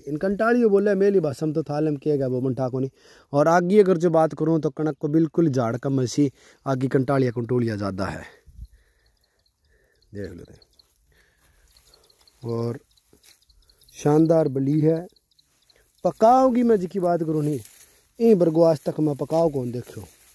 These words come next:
बड़ो वास्तव में जबरदस्त पकाओ है। और हर, हर बाल गो है। तो इन बोले भैया प्राकृतिक नेचुरल खेत, और एकर बेड बढ़ा लिया भी बाद में जमींदार बेड भी दोबारा कौन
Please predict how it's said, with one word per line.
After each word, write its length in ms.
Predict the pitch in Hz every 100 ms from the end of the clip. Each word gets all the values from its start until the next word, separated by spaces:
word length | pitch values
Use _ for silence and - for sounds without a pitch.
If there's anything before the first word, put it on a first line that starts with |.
| _ _ _ - - - - -
बड़ो 260 | 131 143 139
वास्तव 420 | 131 131 - -
में 100 | 95 90
जबरदस्त 420 | 131 127 123 - -
पकाओ 320 | 101 78 69
है। 220 | 67 - - - - - - 131
और 120 | 131
हर, 260 | - 139 175 151 -
हर 160 | 135 160
बाल 280 | 139 147 165
गो 140 | 156
है। 180 | 107 95 - - - - - - - - - - - -
तो 80 | 160 -
इन 160 | 240 220 147
बोले 240 | 156 175
भैया 220 | 127 139 170
प्राकृतिक 600 | 165 147 147 127 151 147
नेचुरल 440 | 135 - 139 139 - -
खेत, 220 | - 113 - - - - - - - -
और 240 | 135 - 220
एकर 280 | - 254
बेड 280 | 190 208 220
बढ़ा 220 | 214 196 196
लिया 220 | 196 226
भी 160 | 208 190
बाद 220 | 185 180
में 460 | 190 196 196 - 135
जमींदार 420 | 175 180 180 175
बेड 320 | 143 185 196
भी 100 | 180 160
दोबारा 320 | 156 156 151
कौन 340 | 143 143 143